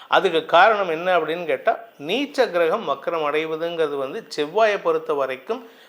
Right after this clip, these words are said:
பாதிப்புகளை தரக்கூடிய வகையில் இருக்கு. நெருப்பு சார்ந்த இழப்புகள், அதாவது சண்டை,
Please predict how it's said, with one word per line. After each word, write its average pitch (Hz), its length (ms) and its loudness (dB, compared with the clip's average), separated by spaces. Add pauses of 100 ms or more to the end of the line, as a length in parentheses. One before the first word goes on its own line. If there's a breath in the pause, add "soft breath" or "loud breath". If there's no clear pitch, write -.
(160 loud breath)
பாதிப்புகளை 170 680 4
தரக்கூடிய 143 500 0
வகையில் 131 300 -2
இருக்கு. 120 280 -6
நெருப்பு 147 560 -4
சார்ந்த 143 400 0
இழப்புகள், 135 680 -4 (160 loud breath)
அதாவது 151 500 2
சண்டை, 180 560 -2